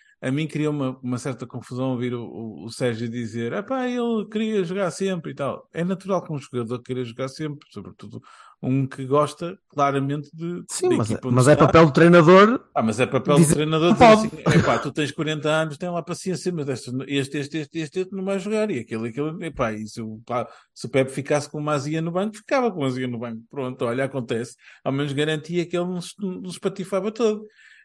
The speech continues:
Speaker 1: Aqui tenho que dizer que concordo com o Silva sobre o problema dos, dos, dos centrais. Porque, assim, o Pepe tem quarenta anos. Nós não podemos contar com o Pepe para uma época inteira. Não dá.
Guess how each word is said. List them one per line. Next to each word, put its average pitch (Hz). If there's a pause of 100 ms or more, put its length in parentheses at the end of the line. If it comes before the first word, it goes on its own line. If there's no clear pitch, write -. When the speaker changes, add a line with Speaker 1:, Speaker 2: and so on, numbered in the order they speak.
(100)
Speaker 1:
Aqui 170
tenho 214
que 170
dizer 135
que -
concordo 123
com -
o 160
Silva 226
sobre 233
o 220
problema 247
dos, 247
dos, 233
dos 226
centrais. 240 (400)
Porque, 117
assim, - (240)
o 104
Pepe 117
tem 170
quarenta 190
anos. 202
Nós 107
não 120
podemos 139
contar 113
com -
o 117
Pepe 147
para 208
uma 202
época 214
inteira. 240
Não 107
dá. 120